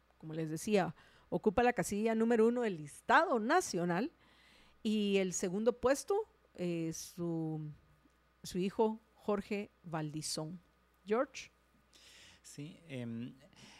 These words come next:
Speaker 2: pienso que esta es una prueba interesante para el Tribunal Supremo Electoral y en particular para el Registro de Ciudadanos, porque como recordarán,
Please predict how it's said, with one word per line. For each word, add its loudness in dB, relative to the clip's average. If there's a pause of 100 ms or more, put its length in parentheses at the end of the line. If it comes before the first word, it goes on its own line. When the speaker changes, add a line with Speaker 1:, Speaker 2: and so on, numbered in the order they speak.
(260)
Speaker 2:
pienso -4
que -4
esta -4
es -4
una -4
prueba -2
interesante -2
para 2
el -6
Tribunal -4
Supremo -6
Electoral 0
y 6
en 2
particular 0
para -2
el -6
Registro -8
de -4
Ciudadanos, -4
porque -2
como -2
recordarán, 0